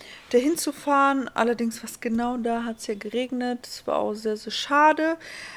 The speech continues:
Ähm, ich war noch nicht da, Phil war schon da. Ähm, wir hätten schon gerne da mal eine Nacht verbracht, das wollten wir so koppeln mit, ähm, der Everglade Tour.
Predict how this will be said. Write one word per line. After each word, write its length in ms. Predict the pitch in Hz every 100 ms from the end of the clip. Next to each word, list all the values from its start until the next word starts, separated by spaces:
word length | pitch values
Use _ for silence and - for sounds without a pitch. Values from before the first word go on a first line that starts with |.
| -
Ähm, 220 | - 226
ich 160 | 220 -
war 100 | 247
noch 120 | 233
nicht 340 | 247 311 -
da, 400 | 294 285 277 262
Phil 260 | 240 - 240
war 200 | 233 247
schon 320 | 262 269 262
da. 400 | 254 123 123 123 - - - -
Ähm, 580 | - 220 226 226 220 214 214
wir 200 | 214 214
hätten 300 | 214 220 220
schon 380 | 214 - 220 220
gerne 260 | 202 202 202
da 180 | 196 202
mal 180 | 202
eine 200 | 202 202
Nacht 220 | 202 233 -
verbracht, 500 | 233 208 220 208 -
das 140 | -
wollten 220 | 190 202
wir 100 | 208
so 140 | 196 190
koppeln 480 | - 247 - 233 226
mit, 240 | 220 -
ähm, 460 | - 196 190 190 190
der 280 | 202 - 196 - - - -
Everglade 460 | 214 233 233 226 220
Tour. 500 | - 220 220 214